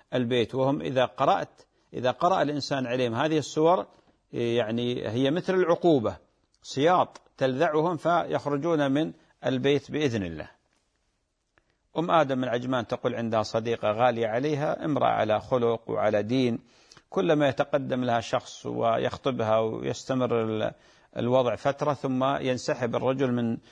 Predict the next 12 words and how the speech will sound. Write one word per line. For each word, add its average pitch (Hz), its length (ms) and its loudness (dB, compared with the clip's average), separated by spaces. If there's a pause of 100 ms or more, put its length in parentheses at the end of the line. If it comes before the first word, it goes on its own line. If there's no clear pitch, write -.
(220)
دون 135 320 2
أي 131 220 2
سبب، 110 500 0
يعني 107 300 0
تسأل 131 460 0
ما 147 340 2 (420)
حصل 147 460 -2
لها 135 180 2
أكثر 139 240 -4
من 123 100 -2
سبع 113 280 -2
مرات. 104 320 0